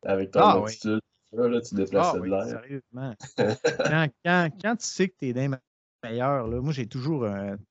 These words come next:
Speaker 2: été très, très intense à la plateforme. Puis, euh, même encore aujourd'hui, là,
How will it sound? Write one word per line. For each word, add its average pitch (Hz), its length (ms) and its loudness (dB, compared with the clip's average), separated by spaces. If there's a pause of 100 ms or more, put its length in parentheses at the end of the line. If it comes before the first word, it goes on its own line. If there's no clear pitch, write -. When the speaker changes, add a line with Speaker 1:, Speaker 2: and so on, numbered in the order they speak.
(140)
Speaker 2:
été 110 300 -6
très, 139 300 -2
très 135 240 -2
intense 123 340 -2
à 117 40 -2
la - 20 -2
plateforme. 107 520 -2
Puis, 107 280 -2
euh, 95 160 0 (340)
même 160 160 6
encore 139 320 4
aujourd'hui, 113 480 -2
là, 101 160 -2